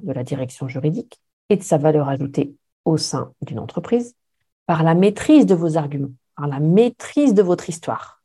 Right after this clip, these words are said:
par la maîtrise de votre parcours, par la maîtrise de vos réalisations professionnelles, par la maîtrise de vos réussites et la maîtrise de vos résiliences.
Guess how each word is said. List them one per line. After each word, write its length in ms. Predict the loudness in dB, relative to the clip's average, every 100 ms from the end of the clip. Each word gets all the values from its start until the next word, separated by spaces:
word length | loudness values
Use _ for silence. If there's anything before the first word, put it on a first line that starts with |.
| _ _ -8
par 140 | -6
la 100 | -4
maîtrise 540 | 0 0 0 0 2
de 80 | 4
votre 260 | 0 -2 -8
parcours, 720 | -2 0 0 -6 -8 -8 _ _ _ _ _ _
par 140 | -2 2
la 120 | 4
maîtrise 540 | 6 4 4 4 6
de 80 | 6
vos 180 | 4 0
réalisations 800 | 2 2 2 2 0 0 -4 -4
professionnelles, 880 | -6 0 2 2 0 0 -2 -4 -10 _ _ _ _ _
par 120 | 0
la 120 | 2 4
maîtrise 340 | 2 0 0
de 80 | 0
vos 160 | 0
réussites 680 | 2 2 2 0 -2 -4 -20 _ _ _ _ 4
et 220 | 4 4
la 140 | 2
maîtrise 400 | 2 -2 -2 0
de 100 | 0
vos 300 | 0 0 -2 _
résiliences. 920 | -10 0 2 2 0 -2 -10 -20 -20